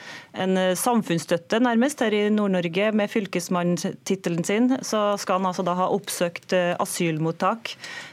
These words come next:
eh, eh, under dekke kanskje da av, eh, å gjennomføre kontroll med asylmottakene, sånn som, eh, fornærmede har forklart i dag. Så han har altså fått, eh, tilgang til, eh,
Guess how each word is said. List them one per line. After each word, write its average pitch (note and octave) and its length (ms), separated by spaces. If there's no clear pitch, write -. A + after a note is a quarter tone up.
eh, F#3+ 720
eh, E3+ 380
under G#3 120
dekke G3+ 640
kanskje A3+ 280
da A#3 320
av, F#3+ 100
eh, F#3+ 400
å F#3+ 260
gjennomføre F3 1120
kontroll A#3 500
med B3+ 140
asylmottakene, B3 640
sånn C4 180
som, G#3+ 240
eh, G#3 80
fornærmede F#3+ 460
har F#3 80
forklart A#3+ 380
i D4 40
dag. E4 280
Så C4 120
han B3 120
har G#3 80
altså F#3+ 100
fått, F#3+ 240
eh, G#3+ 160
tilgang E3+ 560
til, F3+ 320
eh, E3+ 480